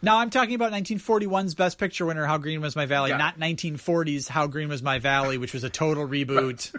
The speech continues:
Speaker 2: <laughs> Right. Yeah,
Speaker 1: I'm
Speaker 2: I,
Speaker 1: kidding.
Speaker 2: that one was a dud. Yeah, you're right.
Speaker 1: So, two things. One, um, a-, after we, we stopped recording, I had just a what's up with that stuck in my craw for the entire week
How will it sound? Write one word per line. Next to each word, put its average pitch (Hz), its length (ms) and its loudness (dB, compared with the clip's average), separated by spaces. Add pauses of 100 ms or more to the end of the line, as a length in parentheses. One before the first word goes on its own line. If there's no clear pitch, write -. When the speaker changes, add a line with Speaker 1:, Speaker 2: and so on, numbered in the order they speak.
Speaker 2:
<laughs> - 80 -20
Right. 147 140 0 (340)
Yeah, 120 240 0
Speaker 1:
I'm 131 160 2
Speaker 2:
I, - 40 4
Speaker 1:
kidding. 147 280 -2
Speaker 2:
that 143 120 6
one 147 100 6
was 139 180 0
a 135 40 -6
dud. 98 360 0 (140)
Yeah, 101 360 0
you're 123 160 -4
right. 104 80 -2
Speaker 1:
So, 226 280 2 (800)
two 349 200 4
things. 190 460 0 (120)
One, 233 640 0 (340)
um, 202 440 -2 (760)
a-, 170 60 -10 (260)
after 247 400 2
we, 214 380 0
we 190 320 -4
stopped 214 320 0
recording, 175 560 0
I 180 100 2
had 208 380 -2 (340)
just - 360 -4
a 185 60 2
what's 180 360 0
up 180 180 2
with 156 240 -2
that 156 160 -6
stuck - 340 -2
in 214 120 -2
my 175 140 0
craw 131 500 0
for 156 160 -4
the 143 100 0
entire 165 480 0
week 135 460 -6